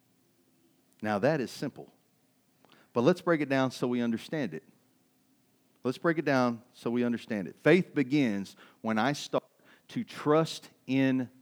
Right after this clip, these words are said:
the truth. That's when it starts. What is the truth? God's word is the truth. Everything continue, c-, contained there in the Bible is the truth.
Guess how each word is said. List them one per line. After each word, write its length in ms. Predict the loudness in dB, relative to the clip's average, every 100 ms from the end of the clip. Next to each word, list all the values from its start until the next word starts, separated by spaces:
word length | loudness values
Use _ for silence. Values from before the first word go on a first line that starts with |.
| _ -12
the 160 | -4 -4
truth. 480 | -4 -6 -6 -6 -14 _ _ _ _ _ _ _ _ _ _ _ _ _ _ _
That's 200 | -4 0
when 120 | 0
it 60 | -2
starts. 560 | 2 4 4 2 -16 -20 _ _ _ _
What 200 | 6 10
is 180 | 10 8
the 100 | 4
truth? 420 | 0 4 4 2 -6 -6
God's 420 | 8 12 12 10 4
word 460 | 6 8 6 2 0
is 400 | 2 2 -2 -14 -8
the 100 | -8
truth. 500 | -6 -4 -4 -6 -18 _ _ _ _ _ _ _ -20 -12 6
Everything 640 | 8 10 8 6 6 6
continue, 800 | 4 2 2 2 4 4 4 2 0 0
c-, 180 | 0 2
contained 680 | 2 2 6 6 6 0 -10 -20 -2
there 320 | 8 12 12
in 160 | 10 6
the 80 | 10
Bible 580 | 12 12 10 6 2 -4 _ 6
is 300 | 8 8 4
the 120 | 0
truth. 580 | 2 8 10 8 4